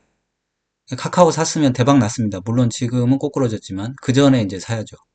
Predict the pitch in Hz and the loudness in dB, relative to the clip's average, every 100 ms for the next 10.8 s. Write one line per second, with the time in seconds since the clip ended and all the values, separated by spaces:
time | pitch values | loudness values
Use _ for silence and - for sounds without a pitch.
0 | _ _ _ _ _ _ _ - 123 123 | _ _ _ _ _ _ _ -4 0 2
1 | 120 170 170 170 165 151 127 113 123 123 | 4 2 4 4 6 4 0 -2 -8 -6
2 | 117 107 139 151 143 135 120 113 107 - | -4 0 2 4 6 6 4 0 -6 -4
3 | 170 165 139 143 127 117 101 - 131 113 | -2 -2 -2 0 -2 -2 -6 -2 -4 -4
4 | - 127 107 90 87 _ _ _ _ 107 | -2 -2 -2 -6 -12 _ _ _ _ -10
5 | - 113 95 - 98 82 _ _ _ _ | -4 -4 -6 -10 -12 -14 _ _ _ _
6 | _ 131 160 160 156 160 135 131 135 131 | _ 4 6 4 2 -2 0 4 4 4
7 | 123 123 139 - 123 143 120 - 120 127 | 2 0 -4 -4 -6 -4 -4 -6 -8 -6
8 | 120 135 117 - 113 95 104 120 - _ | -4 -6 -8 -4 -4 -4 -12 -18 -20 _
9 | _ _ _ _ _ _ 120 117 113 143 | _ _ _ _ _ _ -6 -6 -4 -2
10 | 143 143 143 147 151 131 113 104 | 2 4 4 2 0 -4 -2 -4